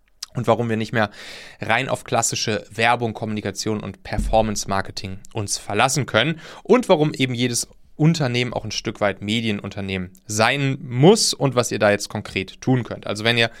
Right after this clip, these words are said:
die Folge von gestern vierhundertelf noch nicht gehört habt, dann hört sie euch auf jeden Fall auch nochmal an, muss nicht jetzt sein, die bauen nicht unbedingt aufeinander auf, aber das wird euch auf jeden Fall auch nochmal, ja, gute Erkenntnisse geben und, glaube ich, die Augen nochmal ganz gut öffnen.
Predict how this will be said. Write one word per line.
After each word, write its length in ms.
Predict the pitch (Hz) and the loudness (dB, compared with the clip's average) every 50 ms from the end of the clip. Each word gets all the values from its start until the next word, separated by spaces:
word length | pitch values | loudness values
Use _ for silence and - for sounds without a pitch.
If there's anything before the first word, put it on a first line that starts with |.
| - - - - - | -18 -18 -18 -12 -12
die 60 | 117 | -6
Folge 260 | - - 139 143 143 135 | 2 4 4 4 4 2
von 180 | - 131 120 | -2 -2 0
gestern 320 | 127 143 143 - 143 123 - | 0 0 0 0 -2 -4 -2
vierhundertelf 560 | - 143 131 127 113 - - 120 120 - - | -2 -2 0 0 0 0 0 0 0 0 -2
noch 80 | 127 | -6
nicht 140 | 117 113 - | -6 -6 -6
gehört 240 | - 110 120 123 131 | 0 2 2 4 4
habt, 240 | 131 117 - - 107 | 2 0 0 0 0
dann 160 | 107 104 104 | -2 0 2
hört 180 | 127 135 135 - | 2 0 0 0
sie 160 | - - - | -4 -4 -4
euch 160 | 123 117 - | -4 -4 -6
auf 140 | - - - | -8 -6 0
jeden 260 | 131 151 160 156 151 | 2 4 4 4 2
Fall 220 | - 123 113 - - | 0 0 -2 2 6
auch 220 | 151 175 185 - | 6 6 6 6
nochmal 400 | 180 147 131 143 131 123 123 120 - - _ _ | 2 2 4 4 4 4 4 2 -2 -12 _ _
an, 220 | - 143 156 165 151 | 0 0 2 2 2
muss 240 | 135 139 143 - | 2 2 0 -2
nicht 160 | - 120 - - | -4 -4 0 2
jetzt 220 | 139 139 - - | 2 2 2 2
sein, 220 | 147 139 135 135 | 2 2 2 2
die 60 | 123 110 | 0 0
bauen 220 | - 120 123 127 | 2 2 2 2
nicht 140 | 120 - - | 0 -4 -6
unbedingt 280 | 117 107 - 117 107 | -8 -6 -8 -6 -6
aufeinander 440 | - 101 - 104 104 101 98 - - | -6 -6 -4 -4 -4 -2 0 4 6
auf, 240 | 135 143 139 - - - - - - - - - - | 6 6 6 4 0 -12 -20 -20 -20 -20 -20 -20 -10
aber 500 | - - 110 107 104 101 101 101 98 98 _ - | -2 0 2 4 6 4 4 4 0 -4 _ -6
das 220 | 113 104 - - | -6 -4 -4 -6
wird 140 | 107 - - | -6 -6 -6
euch 180 | 101 - - | -8 -8 -8
auf 80 | 92 - | -10 -10
jeden 120 | 95 98 | -10 -8
Fall 120 | - - - | -8 -8 -8
auch 80 | 101 | -6
nochmal, 280 | 98 95 95 92 92 104 - - | -6 -6 -6 -8 -8 -10 -12 -8
ja, 160 | - 95 92 - | -8 -8 -8 -2
gute 320 | - 147 156 151 156 131 | 0 2 2 2 2 -2
Erkenntnisse 680 | 127 - - - 113 107 101 104 98 - - 98 95 92 - _ | -4 -6 -4 -4 -4 -2 -4 -4 -6 -6 -6 -6 -8 -8 -10 _
geben 340 | - 110 107 98 98 92 92 92 - - | 0 2 2 2 0 -2 -8 -10 -12 -14
und, 180 | 98 95 - | -14 -14 -12
glaube 220 | - - 95 92 95 | -8 -6 -6 -6 -6
ich, 60 | - | -10
die 120 | - - | -8 -2
Augen 180 | 101 101 98 98 | -2 -2 -2 -2
nochmal 260 | 92 90 92 87 85 | -6 -8 -10 -12 -14
ganz 180 | - 95 - - | -14 -14 -14 -12
gut 120 | - - | -12 -8
öffnen. 320 | - 104 - - - - | -6 -6 -6 -6 -10 -16